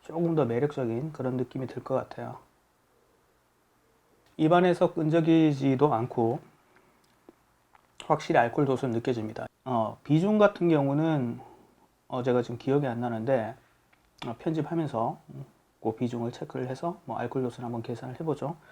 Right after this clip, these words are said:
뭐 알코올 도수 같은 경우야 요즘 원체 뭐 웹이나 앱에서 잘 계산을 해주기 때문에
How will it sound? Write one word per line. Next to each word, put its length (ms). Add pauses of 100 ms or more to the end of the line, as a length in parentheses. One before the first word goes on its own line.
(440)
뭐 120
알코올 260
도수 200
같은 240
경우야 440
요즘 500
원체 560
뭐 240
웹이나 540 (120)
앱에서 460
잘 460 (220)
계산을 320
해주기 280
때문에 440